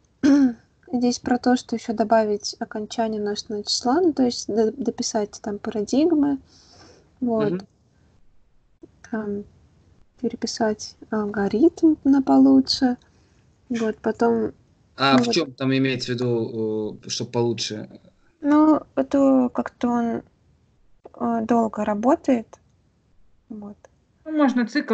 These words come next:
Speaker 3: э, просто вместо двух один сделать.
Speaker 1: Ну да, да, вот я вот это вот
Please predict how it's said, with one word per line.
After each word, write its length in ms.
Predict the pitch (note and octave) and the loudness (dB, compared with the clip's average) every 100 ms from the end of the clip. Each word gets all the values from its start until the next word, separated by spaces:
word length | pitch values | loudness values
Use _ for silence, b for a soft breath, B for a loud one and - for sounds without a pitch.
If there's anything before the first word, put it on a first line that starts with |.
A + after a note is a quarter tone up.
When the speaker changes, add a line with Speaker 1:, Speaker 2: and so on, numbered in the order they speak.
| G#3 | 2
Speaker 3:
э, 240 | F#3+ F3+ F3 | 2 0 -2
просто 420 | F3 F3 - F3 | -6 -6 -6 -6
вместо 320 | F3 F3 F3 | -6 -10 -8
двух 280 | F3+ A3 F#3+ | -4 -2 0
один 280 | E3 F3 E3 | -2 -4 -8
сделать. 540 | - D#3 D3+ - _ _ - | -10 -8 -10 -14 _ _ -4
Speaker 1:
Ну 200 | C4+ C4+ | 0 0
да, 240 | A3 G3+ G3+ | -2 -6 -10
да, 240 | G#3 G3 | -10 -8
вот 180 | G#3 - | -12 -12
я 160 | G#3+ G#3 | -12 -10
вот 120 | - | -12
это 180 | - G#3+ | -16 -18
вот 220 | G#3+ | -18